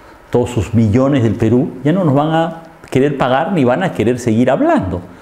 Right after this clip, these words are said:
Ya ahorita, Jorge Barata, el ex representante de Odebrecht en el Perú,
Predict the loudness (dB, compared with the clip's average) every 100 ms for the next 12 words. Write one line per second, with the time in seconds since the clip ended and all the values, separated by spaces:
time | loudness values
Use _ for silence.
0 | -20 -6 0 0 2 2 2 2 2 0
1 | -2 -6 -6 -2 -2 0 0 2 0 0
2 | 0 2 0 -2 -4 -4 -6 -4 -4 -2
3 | 0 2 2 2 0 -2 -4 -2 0 2
4 | 0 -2